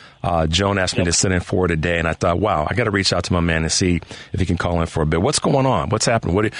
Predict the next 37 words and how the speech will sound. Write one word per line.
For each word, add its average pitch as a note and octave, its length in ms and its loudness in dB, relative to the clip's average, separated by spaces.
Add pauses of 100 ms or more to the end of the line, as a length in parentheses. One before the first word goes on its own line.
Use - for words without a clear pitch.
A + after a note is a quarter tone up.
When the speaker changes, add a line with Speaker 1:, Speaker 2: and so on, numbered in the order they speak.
(180)
Speaker 1:
what - 20 0
Speaker 2:
Well, C#3+ 160 2
Speaker 1:
are - 20 2
you C#3+ 240 0
Speaker 2:
well, A#2+ 100 0
Speaker 1:
observing B2+ 540 2
in A#2+ 100 2
this A#2 140 0
crazy B2 520 2
A A#2 100 4
world G#2+ 340 2
we're G2 160 2
in A2+ 220 0
right F2+ 200 0
<laughs> G2+ 460 -2
recently? - 560 0
My B2 280 2
God. G#2+ 420 0
Speaker 2:
Well, - 80 -8 (960)
I'll D#3+ 140 0
start G3+ 200 2
off E3+ 60 2
by D3+ 160 2
saying C3+ 140 0
that B2+ 120 2
was B2 220 0 (180)
all B2+ 300 4
very A#2 300 2
kind F2+ 320 -2
what E2 160 -4
you F2 320 -2
just - 200 0
said A2+ 140 2
about - 240 2
me. - 160 2
Thank F#2 240 2
you. - 180 0